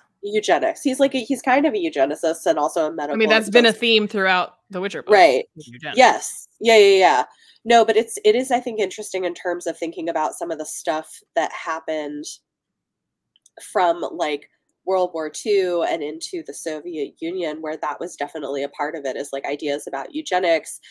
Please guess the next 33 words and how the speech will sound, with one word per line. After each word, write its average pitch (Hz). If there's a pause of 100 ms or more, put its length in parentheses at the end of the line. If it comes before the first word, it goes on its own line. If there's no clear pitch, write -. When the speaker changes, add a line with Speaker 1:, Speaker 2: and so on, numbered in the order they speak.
(240)
Speaker 1:
medical 165
experimentation 151
on 147
different 139
people 156
groups. 147
And 156
so -
you 151
have 165
some 156
of 143
that 147 (100)
stuff - (640)
coming 151
Speaker 2:
Well, 262
Speaker 1:
in, -
Speaker 2:
I 254
mean, 233
Speaker 1:
into 139
it. - (440)
Speaker 2:
like, -
throughout 220
that 175 (300)
era 180
and 277
before 185
and 165
unfortunately 170
Speaker 1:
Mm-hmm. 190
Speaker 2:
after, 196 (480)
I 190
mean, 180